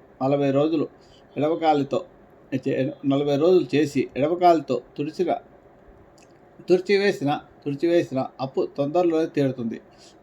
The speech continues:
అలా, అలాగే మైత్రేయ ముహూర్తం అనేది కూడా ఉంటుంది. అది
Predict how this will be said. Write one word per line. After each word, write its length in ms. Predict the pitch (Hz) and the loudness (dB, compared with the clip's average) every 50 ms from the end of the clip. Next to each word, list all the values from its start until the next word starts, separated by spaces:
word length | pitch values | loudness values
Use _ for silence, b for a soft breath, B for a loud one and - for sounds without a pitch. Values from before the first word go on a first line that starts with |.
| - | -16
అలా, 260 | - 135 135 143 - - - - b b b b - - - | -8 -4 -2 -2 -2 -4 -8 -20 b b b b -20 -10 -4
అలాగే 460 | - 156 185 202 185 160 156 139 - - 131 | 4 4 6 6 6 2 0 -2 -2 -4 -2
మైత్రేయ 420 | 143 160 170 175 - 202 208 202 | 0 0 0 0 -2 -2 0 0
ముహూర్తం 380 | 180 170 156 156 - - 147 - - - | 0 0 -2 -2 0 -2 -4 -4 -4 -6
అనేది 200 | - 131 143 - | -6 -4 -4 -4
కూడా 240 | - - 143 143 151 | -4 -2 -2 0 0
ఉంటుంది. 440 | 143 131 120 123 131 127 123 123 117 113 - - | 0 -2 -2 -4 -8 -6 -4 -6 -6 -6 -8 -10
అది 200 | 127 123 123 | -8 -8 -8